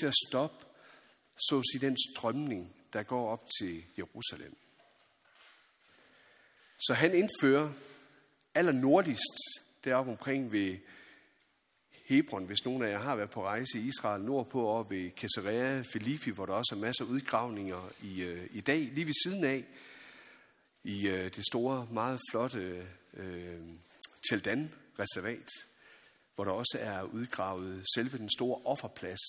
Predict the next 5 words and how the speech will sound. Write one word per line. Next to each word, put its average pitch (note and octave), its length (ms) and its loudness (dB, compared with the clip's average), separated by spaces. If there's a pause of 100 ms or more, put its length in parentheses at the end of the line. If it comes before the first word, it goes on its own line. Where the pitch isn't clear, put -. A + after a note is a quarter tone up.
(920)
i, F#2 220 -6
øh, E2+ 440 -6
med, F2 240 -8
med F2+ 220 -6
Dan-bedestedet, - 1500 -4